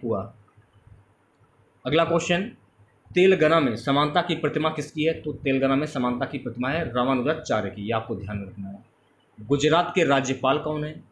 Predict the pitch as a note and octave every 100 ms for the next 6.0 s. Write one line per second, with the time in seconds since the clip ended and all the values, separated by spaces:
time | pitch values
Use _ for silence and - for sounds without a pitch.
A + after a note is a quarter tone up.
0 | _ _ _ _ - G#2 A#2+ C3+ D3 D3
1 | D3 C3 B2+ A#2+ C#3 C3+ D#3+ - C3 C3
2 | C#3+ D#3 F3 A#2 A#2+ A2+ G#2 G#2 - -
3 | _ _ - - - _ _ _ - -
4 | - - _ _ - - - - - -
5 | - - _ _ - G2+ D3+ F#3 F3 F3